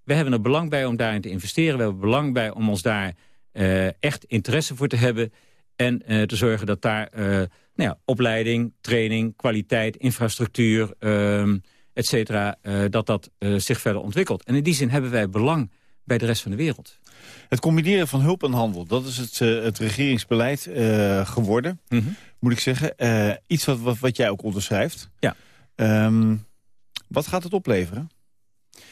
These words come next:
Speaker 1: Ja, ik, ik, ik heb toen, toen dus in oktober, eh, dat kabinet zei: "We gaan een ministerie vormen voor hulp en handel", heb ik gezegd: "Dat is een goed idee."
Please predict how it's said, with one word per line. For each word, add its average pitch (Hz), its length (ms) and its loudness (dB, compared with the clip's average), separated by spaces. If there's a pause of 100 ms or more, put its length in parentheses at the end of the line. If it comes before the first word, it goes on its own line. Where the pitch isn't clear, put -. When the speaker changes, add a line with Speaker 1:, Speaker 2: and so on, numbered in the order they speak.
(300)
Speaker 1:
Ja, 151 120 2
ik, 147 200 -2
ik, - 300 -10
ik 135 140 -2
heb 143 180 0 (200)
toen, 139 220 0
toen 139 160 2
dus 117 120 2
in 123 160 0
oktober, 123 520 0
eh, 107 460 0
dat 110 140 -4
kabinet 117 380 0
zei: 107 200 0
"We 107 80 -2
gaan 110 180 0
een 104 60 2
ministerie 110 520 2
vormen 110 360 -2
voor 107 120 -6
hulp 117 200 0
en 107 80 -4
handel", 127 280 2
heb 123 120 0
ik 110 60 -8
gezegd: - 260 -2
"Dat 117 100 -4
is 107 60 -4
een - 60 -8
goed 147 140 0
idee." 98 220 -2